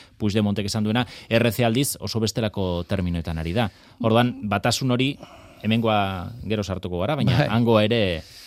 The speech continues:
Speaker 1: ez dago errez.
Speaker 2: Bueno, normala da ere, eh, eraman duten prozesua ikusita eta emaitzak ikusita eta bar, ba, kontrasanak ego-, egotea, ez? Ta kontrasanak ez dira txarrak, hau da, hemen zintzoki bakoitzak planteatu dezake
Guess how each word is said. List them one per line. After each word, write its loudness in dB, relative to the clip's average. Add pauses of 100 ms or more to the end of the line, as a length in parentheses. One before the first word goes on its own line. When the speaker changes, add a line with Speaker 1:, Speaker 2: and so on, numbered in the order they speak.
(260)
Speaker 1:
ez -4
dago 4
errez. -2
Speaker 2:
Bueno, 2
normala 2
da 2
ere, 2 (380)
eh, -10 (120)
eraman 2
duten 2
prozesua -4
ikusita -2
eta -8
emaitzak -4
ikusita -6
eta -4
bar, -4
ba, -8
kontrasanak -10
ego-, -12
egotea, -14
ez? -12
Ta -12
kontrasanak -4
ez -10
dira -4
txarrak, -6
hau -4
da, -4 (680)
hemen 0
zintzoki 0
bakoitzak 0
planteatu -2
dezake -2